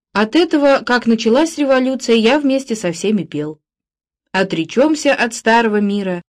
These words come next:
отряхнём его прах с наших ног.'"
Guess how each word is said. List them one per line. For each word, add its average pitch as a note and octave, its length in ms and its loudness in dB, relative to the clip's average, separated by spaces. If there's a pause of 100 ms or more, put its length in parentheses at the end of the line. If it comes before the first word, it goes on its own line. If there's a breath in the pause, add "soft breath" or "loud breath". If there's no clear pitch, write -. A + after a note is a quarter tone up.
(140)
отряхнём E3+ 600 -4
его D#3 240 -6
прах G#3+ 460 -6 (100)
с - 160 -16
наших E3 440 -8
ног.'" C#3 360 -16